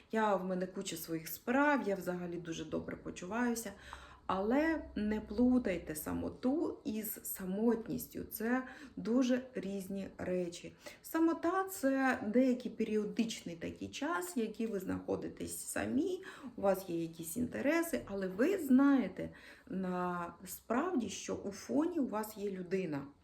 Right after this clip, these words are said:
а що ви насправді у стосунках. І от чому люди, які бояться самотності, е,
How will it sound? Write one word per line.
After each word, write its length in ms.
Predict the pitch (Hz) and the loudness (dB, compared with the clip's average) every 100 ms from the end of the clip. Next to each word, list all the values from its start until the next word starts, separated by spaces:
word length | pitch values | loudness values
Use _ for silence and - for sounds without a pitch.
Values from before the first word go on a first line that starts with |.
| - - - | -18 -12 -4
а 120 | 233 | -2
що 180 | - 214 | 0 4
ви 160 | 240 | 8
насправді 600 | 247 233 - 220 208 196 - | 8 6 0 -2 -2 -4 -6
у 80 | |
стосунках. 920 | 190 - 180 - 196 190 180 151 147 - - - - - | -10 -10 -10 -6 -2 -2 -2 -8 -12 -14 -20 -18 -12 -4
І 200 | 196 - | 0 2
от 340 | 196 196 - - | 2 0 -4 -2
чому 380 | 220 220 247 | 2 8 8
люди, 220 | 208 185 190 | 8 2 0
які 280 | 170 - | 0 -4
бояться 840 | 170 175 185 185 170 - 165 160 - - _ _ _ _ _ _ _ _ _ _ _ - - | -4 -2 0 0 0 -4 -6 -4 -6 -12 _ _ _ _ _ _ _ _ _ _ _ -18 -4
самотності, 920 | 180 190 220 254 226 - - 165 165 - - - - | 0 2 4 6 4 2 -4 -8 -8 -18 -20 -10 -4
е, 220 | 170 | -2